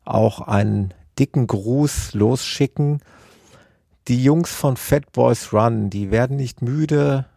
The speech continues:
freundlicherweise unseren Podcast immer zu erwähnen. Schon zum zweiten Mal. Und ich will dem da nichts nachstehen. Also ich muss euch sagen, wenn ihr mal einen anderen Podcast hören wollt, die Jungs sind halt ein bisschen anders.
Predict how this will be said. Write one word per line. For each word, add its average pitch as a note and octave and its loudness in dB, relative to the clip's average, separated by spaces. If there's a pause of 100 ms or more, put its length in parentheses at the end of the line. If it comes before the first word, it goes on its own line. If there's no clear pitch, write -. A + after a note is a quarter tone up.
(100)
freundlicherweise A#2+ 0
unseren D3+ 2
Podcast - -4
immer G2+ -2
zu - -8
erwähnen. G2 0 (500)
Schon - -4
zum G#2+ -6
zweiten - -2
Mal. G2 2
Und G2+ -4
ich - -4 (200)
will A#2 4
dem A#2 0
da A#2 2
nichts A#2 -4
nachstehen. A#2 0
Also F#2+ -2
ich G2+ -6
muss B2+ -6
euch - -6
sagen, A#2 0 (100)
wenn B2+ 0
ihr B2+ 0
mal A#2+ 0
einen A#2 -4
anderen B2+ -4
Podcast - -6
hören C3+ 0
wollt, B2+ 2 (440)
die A2+ 4
Jungs C#3+ 2
sind E3+ 2
halt D#3+ 0
ein - -8
bisschen D3 0
anders. C#3+ -2